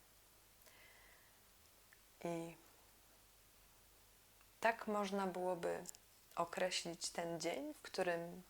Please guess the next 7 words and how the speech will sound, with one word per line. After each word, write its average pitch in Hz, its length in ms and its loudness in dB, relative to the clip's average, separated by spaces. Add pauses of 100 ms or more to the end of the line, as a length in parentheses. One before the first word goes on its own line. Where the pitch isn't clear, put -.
(1800)
e, 156 340 -2 (160)
zrozumiałam, 170 920 2 (1400)
że 165 600 -2 (2750)
nie 190 160 4
ja 226 160 6
tu 214 200 0
rządzę, 185 560 2